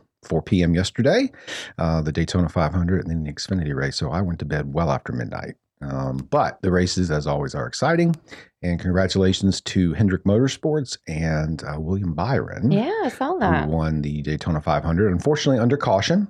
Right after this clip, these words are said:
Speaker 1: I'm not a fan.
Speaker 2: Hmm.
Speaker 1: Um, and, uh, we always have the big one there at Daytona.
Speaker 2: Now, what does that mean, under caution?
Speaker 1: Basically,
Speaker 2: For those of us.
Speaker 1: yeah, there was a, a wreck, a caution, and, um,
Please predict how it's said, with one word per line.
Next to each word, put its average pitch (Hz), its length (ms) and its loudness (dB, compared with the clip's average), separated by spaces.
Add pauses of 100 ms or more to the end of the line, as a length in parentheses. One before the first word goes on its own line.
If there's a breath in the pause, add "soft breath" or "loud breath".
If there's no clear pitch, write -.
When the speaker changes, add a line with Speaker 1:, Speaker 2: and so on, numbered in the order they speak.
(160)
Speaker 1:
I'm 82 240 0
not 78 160 2
a - 20 -2
fan. 92 480 0
Speaker 2:
Hmm. 202 320 0
Speaker 1:
Um, 82 460 2 (320)
and, 78 360 -2
uh, 73 220 -2
we 76 140 -2
always 73 240 -4
have 71 140 -4
the 71 60 -6
big 71 220 -4
one 69 220 -4
there 67 140 -2
at 60 80 -10
Daytona. 67 500 -4
Speaker 2:
Now, 226 80 0
what 233 80 0
does 247 100 -2
that 202 160 -4
mean, 196 160 4
under 175 240 2
caution? 160 520 -2 (340 loud breath)
Speaker 1:
Basically, 131 580 4
Speaker 2:
For 117 60 4
those 117 60 4
of 110 160 2
us. - 120 -16
Speaker 1:
yeah, 110 220 4
there 104 140 6
was 101 180 4
a, 101 180 4
a 98 160 2
wreck, 90 340 2
a 87 120 2
caution, 80 760 0
and, 80 500 0
um, 76 520 -2